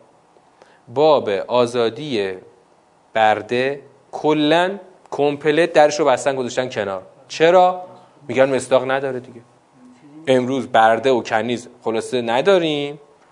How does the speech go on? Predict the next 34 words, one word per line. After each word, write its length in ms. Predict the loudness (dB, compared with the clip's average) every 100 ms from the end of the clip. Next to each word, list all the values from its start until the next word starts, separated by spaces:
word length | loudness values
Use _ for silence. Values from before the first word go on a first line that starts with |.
| _ _ 0
پس 220 | 0 2
کلاً 280 | 2 4 4
این 260 | 2 0
باب 240 | 4 4 4
فقهی 360 | 2 -2 0
رو 80 | -2
ببند 640 | -2 -6 2 4 4 2
بذار 220 | 0 4 4
کنار. 160 | 4
حالا 240 | 2 2 0 -14 -10
تو 80 |
قرآن 480 | -2 2 2 2 0 -4 -20 -20 -8
کلی 320 | 2 4 6
از 140 | 6
احکام 360 | 4 2 2 0
روی 120 | 0
این 120 | -2
باره. 440 | 4 6 6 4 0 -10 -20 _ _ _ _ _ _ _ _ _ -2
منتها 520 | 0 4 4 4 0 -8 -20 _ -6
اگر 280 | 2 4 4
تو 160 | 0
معنا 600 | 0 0 -2 -6 2 4
رو، 240 | 6 2 -2 -18 -12
کلمات 520 | -2 4 4 4 2 0
رو 60 |
در 160 | 0 0
اون 120 | 0
معنای 380 | -2 0 2 2
خودش 280 | 2 -4 -6
به 80 |
کار 180 | -2 2
ببری، 360 | 2 2 2 2 -2 -6
منتها 300 | 0 2 4
اینجا 260 | 2 2